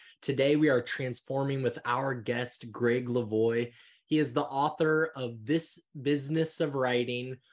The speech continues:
Callings, Finding and Following an Authentic Life, one of the top career publications on the market. I actually had this as a, uh, mandatory read, uh, for a class in my master's program. So great book.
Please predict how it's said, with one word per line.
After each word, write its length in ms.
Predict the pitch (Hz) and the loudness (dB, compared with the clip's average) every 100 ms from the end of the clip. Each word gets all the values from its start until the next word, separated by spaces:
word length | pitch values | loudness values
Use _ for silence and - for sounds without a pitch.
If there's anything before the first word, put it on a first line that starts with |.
| _ | _
Callings, 1080 | - - 170 175 156 120 107 113 135 139 - - _ | -18 -2 2 4 2 2 0 -4 -6 -10 -14 -20 _
Finding 640 | _ 139 147 156 151 147 143 | _ -4 -2 0 4 4 4
and 180 | 131 | 0
Following 520 | 120 143 135 135 127 120 | -2 -2 0 0 0 -2
an 100 | 117 | -2
Authentic 580 | 113 - 139 135 127 | -4 -4 -6 -4 -6
Life, 360 | 110 107 113 120 _ _ _ _ | -4 -4 -4 -6 _ _ _ _
one 180 | 123 135 | 0 2
of 80 | 120 | 2
the 80 | |
top 400 | 117 - 185 190 | 0 0 -2 -2
career 360 | - 139 127 120 | -2 0 4 4
publications 680 | 120 110 110 110 107 127 110 | 2 -4 -2 -4 -6 -8 -6
on 100 | 110 | -4
the 60 | |
market. 420 | 107 110 110 113 113 | -4 -4 -2 -4 -2
I 120 | 123 | -2
actually 420 | 127 123 - 107 107 | -2 -2 -4 -4 -4
had 340 | 113 113 107 | -4 -6 -4
this 300 | 107 104 - | -6 -6 -8
as 320 | 117 107 98 107 | -6 -6 -6 -6
a, 420 | 107 98 98 98 _ _ _ - | -4 -2 -4 -6 _ _ _ -8
uh, 180 | 98 | -4
mandatory 640 | 101 131 127 120 - 123 110 | -2 0 0 0 0 0 0
read, 640 | 107 120 120 117 117 110 - - | 0 0 0 -2 -4 -6 -10 -18
uh, 180 | 113 110 104 | -12 -12 -8
for 420 | 127 113 110 107 107 | -2 0 2 0 -2
a 100 | 107 | -6
class 680 | - 151 131 131 127 123 - | -4 -4 -2 -2 -2 -2 -6
in 400 | 135 127 117 117 | -4 -4 -4 -4
my 280 | 110 101 104 - - - | -4 -6 -8 -14 -20 -6
master's 540 | 131 123 123 143 117 | -2 0 0 -2 -2
program. 600 | - 131 123 120 120 123 | 0 2 2 2 -2 -4
So 360 | 123 117 107 107 | -4 -4 -4 -6
great 320 | 101 131 123 | -4 -2 -2
book. 320 | 120 117 117 | -2 -2 -4